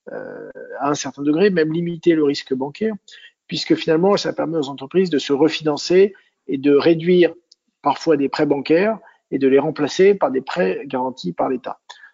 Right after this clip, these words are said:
Donc ça, pour nous, c'est un élément plutôt positif. L'incertitude pour nous, elle se situe aujourd'hui dans les B F I et dans la performance des B F I, euh, notamment sur les aspects de marché au cours des deux derniers mois et sur les pertes qui ont pu, euh,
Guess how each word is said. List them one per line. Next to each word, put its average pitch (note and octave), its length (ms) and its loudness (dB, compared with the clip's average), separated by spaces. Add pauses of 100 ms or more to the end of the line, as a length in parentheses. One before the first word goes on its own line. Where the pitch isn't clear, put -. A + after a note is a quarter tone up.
(120)
Donc A#2+ 120 -12
ça, F#3+ 200 2
pour F3+ 180 0
nous, F3 160 2
c'est D#3 220 -8
un C#3 80 -8
élément C#3 320 -4
plutôt C#3+ 320 -10
positif. C#3 520 -4 (560)
L'incertitude F#3 760 0
pour E3+ 160 -2
nous, F3 280 2
elle C#3 160 -6
se - 160 -8
situe D#3 340 -8
aujourd'hui D#3 440 2
dans D3 160 -2
les D#3+ 100 2
B D#3 220 2
F - 160 -10
I E3 260 -8
et C3+ 60 -8
dans C3+ 100 -6
la C3 120 -6
performance E3 560 -2
des D3 80 -2
B C#3+ 260 -2
F - 140 -14
I, D#3+ 160 -16 (480)
euh, B2 920 -6
notamment C3+ 380 -6
sur - 180 -8
les B2+ 120 -4
aspects C3+ 200 -6
de C3+ 100 -8
marché D3 480 -2 (420)
au - 100 -8
cours D3+ 240 2
des C3 140 2
deux D3+ 140 4
derniers C#3+ 260 2
mois E3 340 0 (160)
et C3+ 80 -8
sur C3 180 -8
les B2+ 120 0
pertes D3+ 340 -2
qui C3+ 100 -4
ont B2 240 -8
pu, C#3+ 320 -2
euh, C3 880 -12